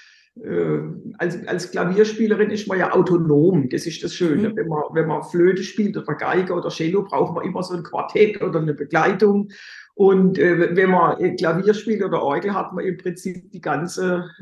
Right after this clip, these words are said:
Speaker 1: äh, das ganze Orchester bin ich selber,
Speaker 2: Mhm.
Speaker 1: ja.
Speaker 2: Mhm.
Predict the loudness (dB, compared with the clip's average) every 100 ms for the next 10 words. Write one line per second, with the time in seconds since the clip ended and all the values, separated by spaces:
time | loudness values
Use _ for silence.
0 | -6 -4 -4 -6 -2 -2 0 -2 0 0
1 | -2 -6 _ _ _ _ _ _ 2 4
2 | 6 4 4 2 2 0 0 -2 0 0
3 | 2 0 -2 -2 0 2 0 -4 -12 -12
4 | -8 -10 -10